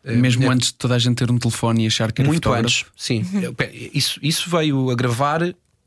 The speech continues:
Speaker 1: porque, eh, rapidamente aumentaram, aliás, drasticamente aumen-, aumentaram o número de pessoas que têm acesso a fotografar e, e, e têm opinião.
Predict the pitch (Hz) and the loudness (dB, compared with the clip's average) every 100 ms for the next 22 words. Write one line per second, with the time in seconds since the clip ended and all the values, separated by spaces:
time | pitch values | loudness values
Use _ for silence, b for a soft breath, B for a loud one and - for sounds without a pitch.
0 | _ _ - - - - - _ _ - | _ _ -6 -6 -6 -16 -16 _ _ -6
1 | 127 135 127 135 156 - 147 147 b b | -2 0 0 0 -2 -6 -6 -6 b b
2 | b 117 123 127 139 131 - 110 117 - | b -2 0 0 -2 -4 -6 -2 -2 -2
3 | 120 127 123 123 123 135 135 127 127 135 | -2 -2 -2 -2 0 -2 -2 -2 0 0
4 | 131 135 127 120 123 - 139 131 - 135 | 0 0 0 -2 -4 -4 -2 -2 -2 -2
5 | 127 - 135 135 - - B B B 120 | -2 0 -2 -2 -4 -10 B B B -6
6 | - 127 120 127 135 139 123 113 120 - | -2 -2 0 -2 0 0 0 0 -2 -2
7 | 110 101 113 107 131 123 - 123 127 139 | -2 -2 -4 -2 0 0 0 0 2 2
8 | 143 127 | 2 0